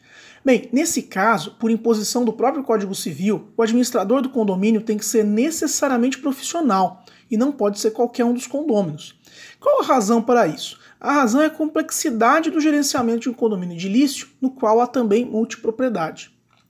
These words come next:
Caso um dos multiproprietários não pague as despesas ordinárias ou extraordinárias do condomínio, o Código Civil autoriza que o condomínio edilício adjudique para si a fração de tempo desse multiproprietário.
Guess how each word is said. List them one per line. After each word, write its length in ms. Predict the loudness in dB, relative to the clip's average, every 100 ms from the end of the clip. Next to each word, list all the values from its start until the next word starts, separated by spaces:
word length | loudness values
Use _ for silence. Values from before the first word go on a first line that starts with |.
| _ _ -20 -20 -20 -20 -20 _
Caso 580 | -2 2 2 2 -2 -2
um 140 | 0 2
dos 140 | 4
multiproprietários 1200 | 4 2 -2 -6 -4 0 2 2 0 -6 -8 -4
não 200 | 0 2
pague 480 | 0 2 2 4 2
as 120 | 2
despesas 520 | 0 -4 -2 -2 0
ordinárias 800 | 2 2 2 0 2 4 4 4
ou 100 | 4
extraordinárias 760 | 2 4 4 4 0 0 0 0
do 80 | -4
condomínio, 640 | -6 -6 -4 -4 -4 -8 -20 _ _
o 60 | -4
Código 280 | 0 2 2
Civil 320 | 2 2 2
autoriza 540 | 2 2 2 4 2 0
que 100 | -4
o 20 |
condomínio 460 | 0 2 4 4 2
edilício 440 | 2 2 0 0
adjudique 580 | 0 2 2 2 0 -2
para 240 | 0 0 0
si 380 | -2 2 2 2
a 100 | -2
fração 380 | 0 0 2
de 100 | 0
tempo 360 | 2 2 0 0
desse 240 | -4 0
multiproprietário. 840 | 0 0 -2 -2 -2 -2 -4 -4